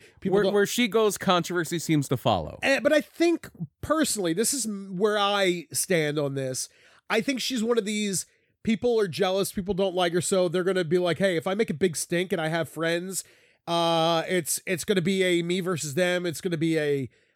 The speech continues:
Speaker 1: pile-on, uh, you know, pack mentality thing." So I think that even if she wasn't that much of a problem, there's a few people against her. So you have Chelsea Green and, uh, Allison Kay, and there's a couple people that have, you know, friends, and so,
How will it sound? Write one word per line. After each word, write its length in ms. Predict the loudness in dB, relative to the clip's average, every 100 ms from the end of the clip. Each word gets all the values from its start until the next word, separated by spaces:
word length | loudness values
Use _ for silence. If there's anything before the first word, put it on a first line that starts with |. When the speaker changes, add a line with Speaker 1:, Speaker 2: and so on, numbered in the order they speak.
| _
Speaker 1:
pile-on, 720 | -2 2 2 2 0 0 -4 -4
uh, 260 | -2 -2 -4 -10
you 120 | -2 0
know, 200 | 0 -2
pack 420 | -2 0 0 -2
mentality 640 | -6 -2 -2 -2 -2 -2
thing." 340 | -2 -2 -2 -8 -16 _
So 240 | -2 0
I 80 | 2
think 220 | 0 0
that 180 | -2 -2 _ _ _ _ _ -2
even 200 | 0 0
if 80 |
she 140 | 0 -2
wasn't 320 | 0 0 0
that 160 | 0 0
much 160 | 0
of 80 | -2
a 40 |
problem, 540 | -4 -2 -2 -2 -6 -12 _ _ _ _
there's 340 | -12 -4 -2
a 60 | 0
few 180 | 0 0
people 300 | 0 0 0
against 340 | 0 -2 -2
her. 220 | 0 0
So 200 | 0 -4
you 160 | -2 -2
have 120 | -2
Chelsea 340 | -4 -4 -2 -6
Green 640 | -4 -2 0 0 -2 -4 -10 _ _
and, 300 | -4 -2 0
uh, 120 | -2 -2
Allison 420 | -2 0 -2 -6
Kay, 540 | -4 -2 0 0 -2 -6 _ -6
and 80 |
there's 140 | -6 -2
a 20 |
couple 240 | -2 -2
people 320 | -2 -2 0 0
that 160 | 0 0
have, 400 | 0 0 -2 -4
you 120 | -2
know, 120 | -2
friends, 280 | 0 -2 -2
and 220 | -6 -6
so, 400 | -2 0 0 -2